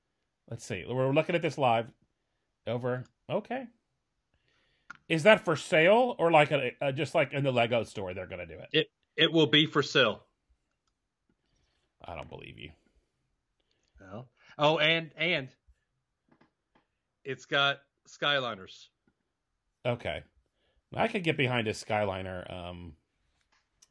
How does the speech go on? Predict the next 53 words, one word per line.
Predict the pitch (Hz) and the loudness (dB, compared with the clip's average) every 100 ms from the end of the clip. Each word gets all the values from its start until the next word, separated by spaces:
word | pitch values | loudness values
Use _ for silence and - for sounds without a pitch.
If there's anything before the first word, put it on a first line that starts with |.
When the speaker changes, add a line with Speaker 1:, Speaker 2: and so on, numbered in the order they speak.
| _ _ _ - | _ _ _ -18
Speaker 1:
a | |
Skyliner | - - 127 120 85 82 | -16 -8 -6 -4 -6 -8
model | 82 87 | -8 -10
set. | - - | -12 -10
This | 240 | -10
seems | - 330 254 | -6 -6 -4
really, | 185 160 113 101 _ _ _ _ _ _ _ _ _ _ _ _ _ - _ _ _ - | -4 -2 -2 -6 _ _ _ _ _ _ _ _ _ _ _ _ _ -20 _ _ _ -10
okay. | 107 90 - _ _ - | -8 -8 -10 _ _ -8
Let | 165 208 | 0 2
me, | 220 | 4
let | 220 | 2
me, | 226 | 0
let | 220 | 0
me | 214 185 | 0 2
go | 185 | 4
back | 180 165 | 6 6
and | 160 | 2
say, | 131 120 120 | -2 -4 -2
it's | 110 | 0
not | 165 160 | 2 4
that | 160 | 6
I | |
don't | 143 127 | 6 4
believe | 107 101 | 0 -4
you, | 95 | -6
Dave. | 85 82 82 _ - | -8 -8 -10 _ -6
Speaker 2:
And | 170 | -2
there's | 190 170 | -2 -2
a | |
video | 147 175 220 175 143 | -2 -2 0 0 0
of | 123 | -4
it | 113 | -8
too. | - 131 - - - | -8 -8 -4 2 6
Here, | - 156 | 6 4
I'll | 156 - | 4 4
text | 185 - _ | 2 -2 _
Speaker 1:
<clears throat> | - | 0
No, | 240 226 | 6 6
Speaker 2:
I'll | 190 | 8
Speaker 1:
I'm | |
not | 254 | 6
Speaker 2:
text | 320 - | 6 6
you | |
Speaker 1:
saying | 262 247 | 6 6
Speaker 2:
first. | 220 214 | 4 2
Speaker 1:
that, | |
I'm | 185 | 2
not | 233 262 | 2 2
saying, | - 208 175 | 2 0 0
I'm | 160 | -2
going | 202 202 | 0 0
to | 175 | 0
W, | 156 147 | -2 -2